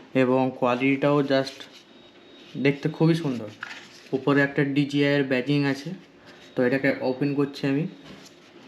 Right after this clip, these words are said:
এই হচ্ছে সেই জিনিস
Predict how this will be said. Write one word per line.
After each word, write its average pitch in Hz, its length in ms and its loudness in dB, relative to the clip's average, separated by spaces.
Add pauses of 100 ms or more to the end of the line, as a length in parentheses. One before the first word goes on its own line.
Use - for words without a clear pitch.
(3250)
এই 131 180 2
হচ্ছে 135 360 -2
সেই 139 320 2
জিনিস 143 520 -2